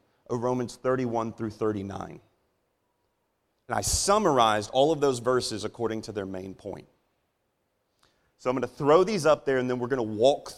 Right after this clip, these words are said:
through them so that you can see the entire argument from a big picture. All right, so Romans eight, eleven, one through eleven. Here's what he says.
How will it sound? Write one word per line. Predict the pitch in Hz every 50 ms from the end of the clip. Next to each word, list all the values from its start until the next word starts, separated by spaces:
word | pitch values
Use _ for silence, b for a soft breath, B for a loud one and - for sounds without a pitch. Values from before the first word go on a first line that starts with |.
| -
through | - 147 151 143
them | 110 110 104 98
so | - 131
that | 117 113 107
you | 113 131 156
can | 160 - 151 131
see | - - 147 127
the | 123 117
entire | 117 107 - - - 143 147 156 160 160
argument | - 131 131 131 120 113 107 104 98 101
from | - 110 101
a | 95
big | - - 120 113 107 107 _
picture. | - - 95 - - - - - _ _ _ _ _ _ _ _ _ _ _ _ _ _ _ _ _ _ _ _ _ _ _ _ _ _ _ _ _ _ _ _ _ -
All | 131 117
right, | 104 - -
so | - 143 120
Romans | 110 117 135 147 165 180 180 170 - - -
eight, | 151 147 147 - -
eleven, | 135 127 123 120 120 120 123 120 131 - - - 113
one | 127 135 143 135
through | - 139 131
eleven. | 117 117 117 113 104 101 90 92 98 104 - _ _ _ _ _ _ _ _ _ -
Here's | 139 139 131
what | 151 156
he | 165 151
says. | - 160 135 104 92 - - - -